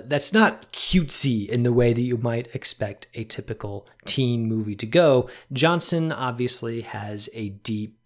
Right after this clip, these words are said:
reverence for the way noir movies work and a deep understanding of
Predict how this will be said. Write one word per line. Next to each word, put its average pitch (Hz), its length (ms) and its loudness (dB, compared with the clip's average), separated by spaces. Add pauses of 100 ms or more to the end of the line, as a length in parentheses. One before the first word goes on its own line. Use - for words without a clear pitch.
(800)
reverence 113 720 -2
for 113 580 -6
the 117 140 -6
way 117 240 -2
noir 113 280 -6
movies 110 380 -8
work 151 300 -2
and 147 100 -4
a 143 60 -2
deep 160 220 -4
understanding 131 760 -2
of 107 320 -12